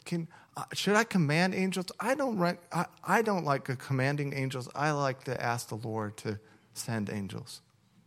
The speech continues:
I mean, there is biblical backing for both, but I much rather talk with Jesus.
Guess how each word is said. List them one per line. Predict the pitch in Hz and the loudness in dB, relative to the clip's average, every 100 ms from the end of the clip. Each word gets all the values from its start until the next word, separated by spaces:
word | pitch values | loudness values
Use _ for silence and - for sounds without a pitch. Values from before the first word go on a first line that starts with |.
| _ _ _ _ - - - - _ _ _ _ _ _ - | _ _ _ _ -20 -20 -20 -20 _ _ _ _ _ _ 0
I | 160 | 4
mean, | 160 160 | 6 6
there | 165 175 | 6 4
is | 170 | 2
biblical | - 156 156 156 170 160 | 4 4 4 2 2 2
backing | 151 143 139 - 147 | 4 4 2 0 -2
for | - 143 | -2 -2
both, | 135 139 214 196 - _ _ - - | 0 0 -2 -8 -16 _ _ -20 0
but | 147 - | 2 4
I | 170 175 | 2 4
much | 175 151 143 120 | 2 2 0 -2
rather | 117 113 113 | -2 -2 -4
talk | - - - | -6 -8 -8
with | 113 | -10
Jesus. | - 120 - - - | -8 -10 -10 -16 -20